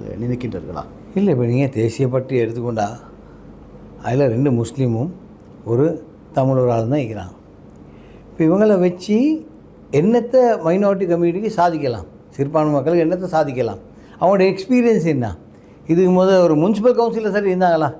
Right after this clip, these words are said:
Speaker 2: இல்லை. இப்ப நாங்க இந்த பொதுவாக மக்கள் கேட்குற கேள்வி என்ன, இன்ன வரைக்கும் நாங்க ஜே வி பி இல்லாட்டி மாவில் மாவன் அவனோட கேண்டிடேட் சரி கண்டில்லை.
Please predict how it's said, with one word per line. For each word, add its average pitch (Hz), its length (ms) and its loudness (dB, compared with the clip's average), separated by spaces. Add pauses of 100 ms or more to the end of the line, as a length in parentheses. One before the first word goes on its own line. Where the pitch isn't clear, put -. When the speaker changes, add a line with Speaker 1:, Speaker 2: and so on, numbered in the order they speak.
(260)
Speaker 2:
இல்லை. 233 280 2 (340)
இப்ப - 200 -4
நாங்க 151 380 2
இந்த 190 220 2 (720)
பொதுவாக 175 720 4
மக்கள் 170 440 0
கேட்குற 175 260 2
கேள்வி 160 220 0
என்ன, 123 200 -4 (560)
இன்ன 240 320 4
வரைக்கும் 220 420 2
நாங்க 233 140 0
ஜே 185 220 4
வி 247 200 -2
பி 214 120 -4 (240)
இல்லாட்டி 196 220 0
மாவில் 202 400 2
மாவன் 208 300 0
அவனோட 208 200 2 (180)
கேண்டிடேட் 254 520 2
சரி 262 140 4
கண்டில்லை. 233 460 -2